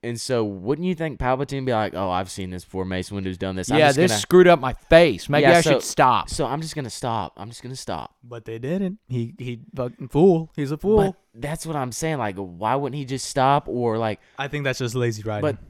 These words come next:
Speaker 2: Yeah,
Speaker 1: this is
Speaker 2: as
Speaker 1: another
Speaker 2: he's
Speaker 1: thing.
Speaker 2: tearing
Speaker 1: Why
Speaker 2: chunks of his body from his
Speaker 1: And this
Speaker 2: face, he's
Speaker 1: is
Speaker 2: like, "I'll keep going.
Speaker 1: Yeah, and this is
Speaker 2: Unlimited." Bah!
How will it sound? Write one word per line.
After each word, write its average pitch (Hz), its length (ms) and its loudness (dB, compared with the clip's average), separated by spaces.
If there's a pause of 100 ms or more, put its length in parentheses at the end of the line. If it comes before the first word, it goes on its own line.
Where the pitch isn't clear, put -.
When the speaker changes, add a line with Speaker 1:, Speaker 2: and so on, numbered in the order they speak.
(120)
Speaker 2:
Yeah, 131 220 -2
Speaker 1:
this - 160 0
is 180 140 -2
Speaker 2:
as 175 140 8
Speaker 1:
another 208 100 6
Speaker 2:
he's 151 100 4
Speaker 1:
thing. 135 120 0
Speaker 2:
tearing 175 180 6
Speaker 1:
Why 143 180 8
Speaker 2:
chunks 160 340 4
of 139 120 2
his 135 160 0
body 127 360 6
from 127 220 -2
his 117 200 -6
Speaker 1:
And 135 100 2
this 123 140 4
Speaker 2:
face, - 40 -4
he's 147 140 2
Speaker 1:
is 123 60 4
Speaker 2:
like, 123 180 2
"I'll 135 160 4
keep - 360 2
going. 175 600 10 (240)
Speaker 1:
Yeah, 147 140 0
and 143 60 -2
this 170 120 -2
is - 120 0
Speaker 2:
Unlimited." 196 800 10 (260)
Bah! - 720 12